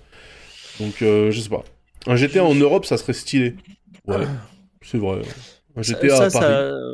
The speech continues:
Speaker 2: Enfin, d'après ce que... d'après le leak, euh, du petit, euh, a priori, euh,
Speaker 1: Oui,
Speaker 2: <laughs>
Speaker 1: c'est
Speaker 2: ça
Speaker 1: pas,
Speaker 2: se passe
Speaker 1: c'est
Speaker 2: encore au moins à Los Santos, mais il est possible qu'ils aient fait les trois villes, du coup. Je pense qu'il y a les moyens maintenant d'encaisser les trois villes, euh, Liberty City,
Speaker 1: Et c'est ce que je
Speaker 2: Los
Speaker 1: me disais
Speaker 2: Santos,
Speaker 1: aussi, ouais.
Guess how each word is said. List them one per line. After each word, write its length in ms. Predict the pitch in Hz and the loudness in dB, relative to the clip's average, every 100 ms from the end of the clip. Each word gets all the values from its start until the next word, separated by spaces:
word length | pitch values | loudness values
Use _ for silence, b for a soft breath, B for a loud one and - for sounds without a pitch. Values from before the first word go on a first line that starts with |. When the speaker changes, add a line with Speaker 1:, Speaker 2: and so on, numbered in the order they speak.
| 120 131 _ | -14 -18 _
Speaker 2:
Enfin, 240 | _ 151 151 | _ 0 0
d'après 340 | 151 165 208 | 0 -2 -2
ce 100 | 196 | -4
que... 120 | - | -6
d'après 320 | 156 165 - 180 | -4 -4 0 0
le 80 | |
leak, 280 | 170 190 190 | 0 -2 -6
euh, 300 | 143 131 131 | -6 -6 -8
du 160 | 127 131 | -10 -14
petit, 340 | - - 190 | -16 -10 -4
euh, 280 | 160 139 131 | -2 -2 -4
a 40 | |
priori, 480 | 135 - 147 147 170 | -6 -10 -10 -8 -6
euh, 220 | 147 131 131 _ B | -4 -4 -8 _ B
Speaker 1:
Oui, 120 | 127 131 | 0 0
Speaker 2:
<laughs> 0 | |
Speaker 1:
c'est 120 | 131 | 0
Speaker 2:
ça 80 | 123 | 0
Speaker 1:
pas, 60 | |
Speaker 2:
se 40 | 120 | 2
passe 160 | 113 113 | 2 2
Speaker 1:
c'est 80 | - | -2
Speaker 2:
encore 420 | 107 214 190 196 | 2 2 2 2
au 80 | 190 | 0
moins 220 | 208 220 | 2 2
à 20 | |
Los 140 | 180 | 0
Santos, 320 | 175 185 175 233 | -4 -8 -4 -4
mais 140 | 196 160 B - | -4 -8 B -4
il 80 | 175 | -2
est 60 | |
possible 260 | 165 175 220 | -2 -6 -6
qu'ils 80 | 180 | -6
aient 60 | |
fait 100 | 160 | -4
les 80 | 151 | -6
trois 220 | 147 196 | -4 -6
villes, 240 | 170 165 143 | -6 -10 -14
du 100 | 123 | -18
coup. 160 | 123 - b b b _ | -18 -20 b b b _
Je 100 | - | -8
pense 180 | 175 - | -6 -6
qu'il 120 | 151 | -6
y 40 | |
a 40 | 139 | -6
les 80 | |
moyens 280 | 139 147 175 | -6 -6 -6
maintenant 300 | 165 143 160 | -8 -10 -10
d'encaisser 380 | 143 123 131 156 | -10 -12 -12 -10
les 80 | 135 | -10
trois 180 | 127 160 | -8 -10
villes, 180 | 165 | -6
euh, 360 | 135 120 117 113 | -6 -6 -8 -10
Liberty 540 | 117 123 127 131 - | -12 -12 -8 -8 -8
City, 120 | - 135 | -12 -10
Speaker 1:
Et 40 | |
c'est 120 | 131 | -8
ce 80 | 175 | -2
que 100 | 170 | 0
je 60 | 151 | 2
Speaker 2:
Los 60 | |
Speaker 1:
me 60 | 156 | 0
disais 180 | 143 160 | 2 2
Speaker 2:
Santos, 80 | |
Speaker 1:
aussi, 180 | 151 - | 2 2
ouais. 160 | 117 | 0